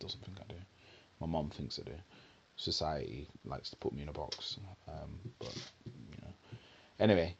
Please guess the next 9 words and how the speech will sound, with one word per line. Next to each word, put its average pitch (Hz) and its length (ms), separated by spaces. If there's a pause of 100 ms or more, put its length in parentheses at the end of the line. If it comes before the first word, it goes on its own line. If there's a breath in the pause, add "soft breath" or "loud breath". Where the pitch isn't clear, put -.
(360 soft breath)
um, 110 540 (1400)
if 113 160
you 113 180
have 139 400 (460)
got 104 280
attention 95 400
deficit - 340
hyperactivity 90 720
disorder 85 580